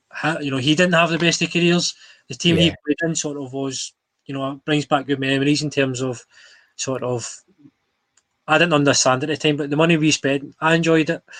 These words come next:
Speaker 2: Yeah,
Speaker 1: Just because, you know, obviously I seen all these players coming into West Ham and, you know, seeing it,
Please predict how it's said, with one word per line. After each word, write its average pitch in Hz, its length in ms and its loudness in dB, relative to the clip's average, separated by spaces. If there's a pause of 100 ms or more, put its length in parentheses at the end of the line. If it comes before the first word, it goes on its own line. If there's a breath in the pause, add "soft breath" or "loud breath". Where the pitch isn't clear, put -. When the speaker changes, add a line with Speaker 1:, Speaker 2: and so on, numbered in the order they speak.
(540 loud breath)
Speaker 2:
Yeah, - 180 2
Speaker 1:
Just 143 160 -2 (160)
because, 131 240 2
you 135 80 2
know, 135 260 4 (160)
obviously 139 260 2
I 139 40 4
seen 156 180 2
all 156 120 6
these 147 160 0
players 143 240 2
coming 147 180 -4
into 139 140 -6
West 139 300 0
Ham 139 320 0
and, 127 200 -6 (640 soft breath)
you 139 80 -6
know, 127 400 -2 (640)
seeing 143 240 2
it, 135 180 -2